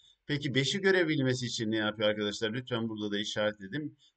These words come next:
Dörde basması lazım. Dörde basarsa ekranda beş çıkacak.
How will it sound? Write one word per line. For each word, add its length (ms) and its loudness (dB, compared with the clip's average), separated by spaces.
Dörde 340 6
basması 520 0
lazım. 380 -2
Dörde 320 4
basarsa 480 2
ekranda 520 -4
beş 220 -2
çıkacak. 500 0